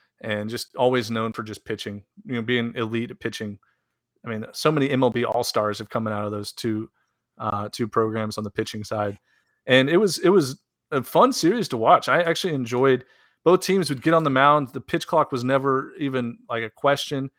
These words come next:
Get on the mound, Justin Verlander style, and just throw the next pitch. Boom.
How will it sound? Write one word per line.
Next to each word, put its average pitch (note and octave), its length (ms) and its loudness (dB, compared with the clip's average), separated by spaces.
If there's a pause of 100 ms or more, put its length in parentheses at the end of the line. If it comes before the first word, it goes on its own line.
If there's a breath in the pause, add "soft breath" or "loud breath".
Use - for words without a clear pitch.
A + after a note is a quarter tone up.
(360)
Get C#3 100 4
on C#3+ 80 4
the C#3+ 80 0
mound, B2+ 340 2
Justin B2 340 -4
Verlander A2+ 420 -2
style, G#2+ 280 -4
and G#2+ 80 -8
just G#2 160 -14
throw A#2 140 0
the A2 80 -4
next G#2+ 200 -8
pitch. - 360 -10
Boom. A2 240 -2